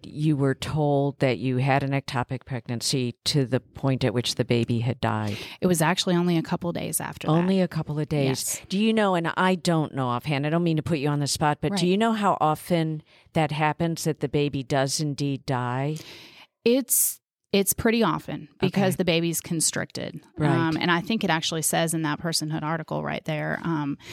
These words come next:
Speaker 2: about that, uh,
Speaker 1: Yeah.
Speaker 2: the statistics.
Speaker 1: Okay.
Speaker 2: So,
Speaker 1: Maybe
Speaker 2: yeah.
Speaker 1: we'll find that later as, as
Speaker 2: Right.
Speaker 1: we go through that. So
Speaker 2: Right.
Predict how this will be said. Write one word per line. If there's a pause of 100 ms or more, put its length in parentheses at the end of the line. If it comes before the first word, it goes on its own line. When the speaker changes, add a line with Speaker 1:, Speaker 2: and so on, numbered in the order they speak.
(200)
Speaker 2:
about
that, (140)
uh,
Speaker 1:
Yeah.
Speaker 2:
the
statistics.
Speaker 1:
Okay. (100)
Speaker 2:
So,
Speaker 1:
Maybe
Speaker 2:
yeah.
Speaker 1:
we'll
find
that
later
as,
as
Speaker 2:
Right.
Speaker 1:
we
go
through
that.
So
Speaker 2:
Right.